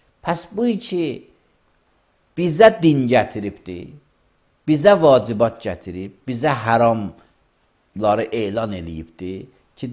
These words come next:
dinə tabe olaq, dinin göstərişlərində yaşayaq. Buna görə də ki, əskəri çoxalsın, Fə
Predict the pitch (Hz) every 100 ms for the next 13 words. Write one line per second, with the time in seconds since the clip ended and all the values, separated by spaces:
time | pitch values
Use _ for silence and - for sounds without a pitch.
0 | 123 127 135 147 147 117 110 101 120 95
1 | 87 98 113 _ _ _ _ 123 123 135
2 | 143 156 139 107 - _ _ _ _ _
3 | - 123 - 120 113 113 113 107 107 107
4 | 101 104 - 107 143 165 165 - _ _
5 | _ _ _ _ - 143 147 151 131 135
6 | 127 131 131 104 107 - 95 - - 107
7 | 98 95 104 87 87 82 - 82 82 _
8 | _ _ _ _ _ _ _ _ _ _
9 | _ - 101